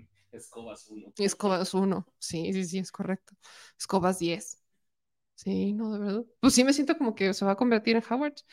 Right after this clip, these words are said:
Speaker 2: Yo siempre quise. Ahora, no me va a llegar ahora mi, mi, mi carta para entrar a Hua-,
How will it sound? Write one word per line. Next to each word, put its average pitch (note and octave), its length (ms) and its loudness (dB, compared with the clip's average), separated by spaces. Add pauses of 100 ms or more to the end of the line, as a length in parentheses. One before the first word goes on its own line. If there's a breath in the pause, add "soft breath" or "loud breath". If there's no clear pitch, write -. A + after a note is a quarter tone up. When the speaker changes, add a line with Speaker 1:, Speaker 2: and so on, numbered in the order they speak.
(200 loud breath)
Speaker 2:
Yo D4 100 12
siempre E4+ 300 10
quise. C4 420 -2
Ahora, G#3+ 220 6
no C4 140 10
me C#4+ 100 10
va C#4+ 80 10
a C#4 40 8
llegar B3+ 280 8
ahora A#3+ 320 6
mi, F#3 400 0
mi, F3+ 380 2
mi F3+ 160 2
carta G3 300 4
para F#3 200 2
entrar F#3 240 0
a F#3+ 100 -2
Hua-, C4 220 2